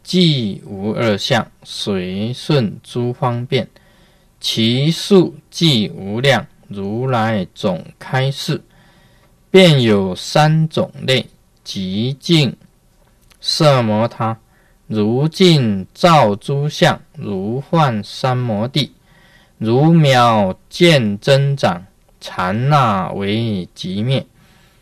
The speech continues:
如彼气中黄，三种妙法门，皆是劫随顺，十方诸如来及诸大菩萨，因此得成道，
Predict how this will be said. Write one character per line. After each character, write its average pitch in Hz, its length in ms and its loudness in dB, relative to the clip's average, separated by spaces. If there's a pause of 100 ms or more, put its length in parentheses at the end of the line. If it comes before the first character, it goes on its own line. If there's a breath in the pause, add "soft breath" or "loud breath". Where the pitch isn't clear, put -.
(180 soft breath)
如 131 300 2
彼 113 460 0
气 165 400 2
中 143 280 2
黄， 104 600 0
三 165 560 2
种 92 420 -2
妙 135 400 0
法 170 320 -8
门， 175 320 -12 (880 soft breath)
皆 160 320 4
是 120 380 -2 (100)
劫 107 560 0
随 113 440 -2
顺， 120 420 -2
十 104 400 -6
方 117 340 -2
诸 117 260 -4
如 110 260 -4
来 101 260 -4 (480 soft breath)
及 120 420 -2 (140)
诸 147 380 -2 (100)
大 123 240 2
菩 190 260 -8
萨， - 280 -4 (160)
因 165 320 0
此 131 440 -6 (120)
得 113 280 -4
成 104 380 -10
道， 139 260 0